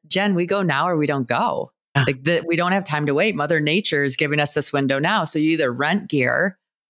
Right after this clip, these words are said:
Speaker 1: or you might as well go home and come back another year." So we go to rent gear, and this is after covid. So nobody has inventory. I'm wearing a jacket that I rolled up the sleeves. I have a backpack that's being tied together at the strap so it doesn't fall off a shoulder. And I have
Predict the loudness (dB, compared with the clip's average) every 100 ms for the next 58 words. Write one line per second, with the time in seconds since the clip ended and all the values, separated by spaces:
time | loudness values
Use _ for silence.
0 | -4 0 0 0 0 0 0 0 -2 -2
1 | 0 0 0 -2 -2 -2 0 0 -2 -6
2 | -12 -8 -2 0 0 0 0 -2 0 0
3 | 0 0 0 0 -2 -4 -4 0 0 0
4 | -2 0 0 0 0 0 0 0 0 0
5 | 0 0 -2 -2 0 2 2 0 -4 _
6 | _ -6 0 0 0 0 0 0 0 0
7 | -2 -2 0 0 0 0 0 -2 -4 -2
8 | -2 0 0 0 0 0 0 -2 -2 -2
9 | -2 -2 0 0 -2 0 0 0 -2 -2
10 | 0 0 0 -2 0 0 0 -2 -2 -2
11 | 0 0 0 -2 0 0 -2 -4 -2 0
12 | -2 -2 -2 0 0 0 0 0 0 -2
13 | _ _ -2 0